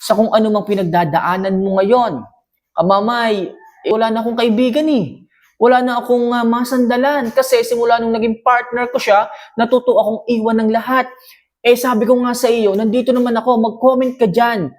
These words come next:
Pag-usapan natin kung anong problema mo. Nandiyan naman ang mga magulang mo, pu-, pwede kang lumapit sa kanila. Yung mga totoong, ah, mga nagmamahal sa iyo, pwede kang lumapit sa kanila. Sa tatay mo, pwede kang lumapit sa kanila.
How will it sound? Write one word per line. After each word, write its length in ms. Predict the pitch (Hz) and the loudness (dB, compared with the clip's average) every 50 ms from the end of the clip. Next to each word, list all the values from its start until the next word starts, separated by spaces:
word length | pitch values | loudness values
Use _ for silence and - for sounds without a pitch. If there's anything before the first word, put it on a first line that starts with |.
| _ _ | _ _
Pag-usapan 720 | - 208 208 220 214 - 247 240 233 240 240 226 226 226 | -2 -2 0 0 0 0 0 0 0 0 0 0 0 0
natin 240 | 220 226 233 214 - | 0 0 -2 -4 -2
kung 160 | 220 214 214 | -4 -2 -2
anong 240 | 220 220 226 220 - | 0 0 -2 -2 -2
problema 480 | 214 214 196 190 214 226 220 214 214 214 | -2 -2 0 0 2 2 2 0 0 0
mo. 320 | 220 240 254 233 170 - - - _ | 0 0 0 -2 -2 -4 -8 -16 _
Nandiyan 320 | _ 180 180 180 170 202 202 | _ 0 2 4 4 4 2
naman 160 | 196 202 196 | 2 0 0
ang 160 | 196 196 196 | -2 -2 0
mga 60 | 196 190 175 | 0 0 0
magulang 400 | 160 175 220 233 233 247 262 254 254 269 | 2 2 2 2 2 0 0 0 0 0
mo, 160 | 285 254 196 | 0 0 0
pu-, 160 | 156 156 - | -4 -6 -4
pwede 240 | 202 208 202 196 196 | -2 -2 0 0 -2
kang 160 | 202 208 202 | 0 0 0
lumapit 480 | 196 196 180 196 214 226 220 - 254 - | 0 0 -2 -2 -4 -6 -8 -10 -14 -12
sa 160 | - 262 262 | -10 -6 -2
kanila. 400 | 254 247 247 254 240 147 117 107 - - _ _ _ _ _ 214 | 0 0 2 2 0 0 0 -4 -8 -18 _ _ _ _ _ 2
Yung 80 | 214 214 | 2 2
mga 160 | 240 240 240 | 2 2 0
totoong, 480 | 233 226 226 233 185 220 220 220 220 220 220 | -4 -2 -2 0 0 2 2 2 2 2 2
ah, 320 | 220 214 214 214 208 208 208 208 | 2 2 2 2 0 0 0 -2
mga 140 | 208 214 214 208 208 | -2 -4 -2 -2 -2
nagmamahal 560 | 180 175 220 226 226 220 233 233 247 247 247 | -2 0 0 0 0 0 -2 0 -2 -2 -2
sa 160 | 247 - 262 | 0 0 0
iyo, 160 | 269 269 247 | 2 2 0
pwede 240 | 254 - 214 202 208 | 0 -2 -2 -2 -2
kang 160 | 214 233 220 | -2 0 0
lumapit 480 | 208 196 214 240 247 240 - 269 254 - | 0 0 0 -2 -2 -4 -4 -6 -8 -6
sa 160 | - 262 - | -6 -4 -2
kanila. 400 | 254 240 240 262 254 277 262 185 - - - _ _ _ _ _ _ _ _ _ _ | -2 -2 0 2 2 2 2 0 -2 -8 -14 _ _ _ _ _ _ _ _ _ _
Sa 160 | - 247 247 | -6 -4 0
tatay 400 | 277 262 254 254 254 269 285 294 | 0 0 0 2 0 0 0 0
mo, 460 | 311 359 415 381 175 135 120 - - - _ _ _ - | 0 0 0 0 0 -2 -4 -6 -14 -20 _ _ _ -6
pwede 120 | 277 233 - | -4 -2 0
kang 120 | 254 285 269 | 2 2 2
lumapit 440 | 277 262 285 269 269 277 277 - - | 2 2 0 -2 -2 -4 -8 -4 -2
sa 160 | 330 359 320 | -2 0 0
kanila. 480 | 302 285 269 277 247 170 123 104 - | 0 0 2 2 0 0 -2 -6 -8